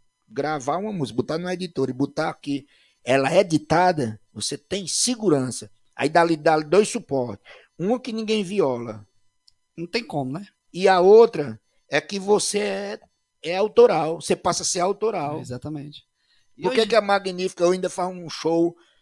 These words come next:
Speaker 1: do tamanho do trem, enquanto os caras esperneando pra ganhar dinheiro, ele vai lá, o Mastruz do mesmo jeito, que
Speaker 2: Não.
Speaker 1: são autoral.
Speaker 2: São autoral, exatamente.
Speaker 1: O
Speaker 2: E
Speaker 1: cara
Speaker 2: hoje
Speaker 1: tem que ouvir o que ele
Speaker 2: é,
Speaker 1: toca.
Speaker 2: e acabou.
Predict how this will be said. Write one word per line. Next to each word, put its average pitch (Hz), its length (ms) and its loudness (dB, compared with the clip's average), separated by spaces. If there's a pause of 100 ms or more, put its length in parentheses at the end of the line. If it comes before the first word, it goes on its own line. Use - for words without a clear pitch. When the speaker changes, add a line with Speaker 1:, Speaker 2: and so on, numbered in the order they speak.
(280)
Speaker 1:
do 123 100 -20
tamanho 175 400 -4
do 175 80 -6
trem, 165 220 0
enquanto 160 220 -8
os 139 60 -10
caras 165 240 -2
esperneando 175 440 0
pra 180 100 2
ganhar 175 240 0
dinheiro, 165 260 -2
ele 185 100 -2
vai 180 200 2
lá, 175 340 0 (240)
o - 80 -16
Mastruz 180 380 -2
do 175 80 -6
mesmo 180 180 -6
jeito, 180 240 -2
que - 100 -10
Speaker 2:
Não. 143 60 -6
Speaker 1:
são 131 220 -12
autoral. 147 560 -14
Speaker 2:
São 113 160 -8
autoral, 117 400 -6
exatamente. 139 580 -6
Speaker 1:
O 196 40 -6
Speaker 2:
E - 20 -6
Speaker 1:
cara 240 160 2
Speaker 2:
hoje 233 80 0
Speaker 1:
tem 196 80 -2
que 214 100 0
ouvir 214 240 6
o 220 40 -6
que 233 100 -2
ele 240 120 4
Speaker 2:
é, - 20 -6
Speaker 1:
toca. 226 420 0
Speaker 2:
e 151 60 0
acabou. 160 440 -2